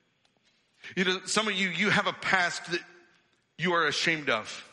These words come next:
And I get it. I get it way too much. But if we stay ashamed of that, and we stay,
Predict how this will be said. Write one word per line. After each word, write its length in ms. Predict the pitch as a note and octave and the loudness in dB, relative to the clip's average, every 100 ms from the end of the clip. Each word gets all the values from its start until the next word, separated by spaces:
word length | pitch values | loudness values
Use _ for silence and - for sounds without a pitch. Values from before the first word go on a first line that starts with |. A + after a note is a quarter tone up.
| _ _ _ _ _ _ _ _ _ _ _ _ _ D#3+ | _ _ _ _ _ _ _ _ _ _ _ _ _ 0
And 120 | D#3+ | 0
I 140 | D3 B2 C#3+ | 0 -4 -2
get 180 | C#3+ | 0
it. 240 | B2+ A2 - - - - - - _ - | 0 -2 -4 -6 -6 -20 -20 -20 _ -4
I 100 | D3 C#3 | -2 0
get 180 | D#3+ | 0
it 240 | D3 A#2+ B2 | 0 -4 -2
way 160 | C#3 | -2
too 240 | B2+ C#3+ A#2+ | -2 -4 -2
much. 380 | A2 G2+ - - _ - - _ _ _ _ _ _ _ _ | -4 -4 -10 -18 _ -20 -20 _ _ _ _ _ _ _ _
But 120 | F#3 | -4
if 280 | E3+ C3+ C#3 | -2 -6 -2
we 600 | F#3 G3+ G3+ G3+ G3 E3+ - _ | 2 4 4 0 -6 -12 -20 _
stay 280 | - G3 E3+ | -2 0 2
ashamed 500 | D3 - E3 E3 F3+ | 0 0 0 0 -2
of 100 | E3 | 0
that, 260 | F3+ F3+ F3+ - - - _ _ _ _ _ _ _ _ _ _ _ _ - | 2 2 -2 -16 -20 -20 _ _ _ _ _ _ _ _ _ _ _ _ -10
and 100 | D3 | -6
we 100 | E3+ | -4
stay, 500 | - - D#3+ E3+ | -4 0 0 0